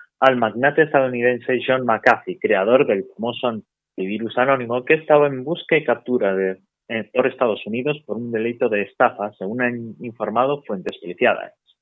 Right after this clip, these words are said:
La detención de McAfee se practicó el pasado sábado tres de octubre, cuando se disponía, junto a otras dos personas, a coger un vuelo hacia Estambul.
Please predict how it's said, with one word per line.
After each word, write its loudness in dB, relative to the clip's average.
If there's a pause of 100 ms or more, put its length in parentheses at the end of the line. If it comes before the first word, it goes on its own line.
(720)
La 6
detención 2
de 0
McAfee 2
se -2
practicó 0
el 2
pasado 2
sábado 2
tres 0
de 2
octubre, -2
cuando 0
se 2
disponía, 2
junto -8
a 0
otras -4
dos -4
personas, -2 (300)
a 0
coger 4
un -4
vuelo 2
hacia -4
Estambul. -2